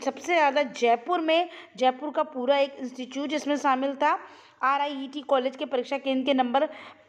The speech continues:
प-, कमरा नंबर पैंतीस में संदिग्ध गतिविधियां नजर आने पर विक्षक राम सिंह से पूछताछ की गई, तो बताया गया कि यहाँ पर भी यही फर्जीवाड़ा चल रहा है। तो आपको बता दूं, पैंतीस लाख रुपए लेकर इस परीक्षा में सफल करवाने का सौदा इन्विजिलेटर राम सिंह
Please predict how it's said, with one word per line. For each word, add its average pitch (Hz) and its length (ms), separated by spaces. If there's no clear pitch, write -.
प-, 233 180
कमरा 269 240
नंबर 277 260
पैंतीस 277 460
में 339 80
संदिग्ध 277 440
गतिविधियां 262 520
नजर 262 240
आने 254 220
पर 285 260
विक्षक 262 220
राम 262 280
सिंह 269 240
से 294 80
पूछताछ 254 500
की 277 140
गई, 285 120
तो 285 100
बताया 233 420
गया 277 180
कि 269 160
यहाँ 247 300
पर 247 140
भी 311 240
यही 285 240
फर्जीवाड़ा 247 640
चल 233 300
रहा 175 380
है। 175 160
तो 254 60
आपको 247 220
बता 247 280
दूं, 330 140
पैंतीस 254 580
लाख 277 260
रुपए 269 240
लेकर 269 300
इस 262 120
परीक्षा 240 420
में 311 200
सफल 294 400
करवाने 269 480
का 285 140
सौदा 254 380
इन्विजिलेटर 233 680
राम 220 280
सिंह 302 300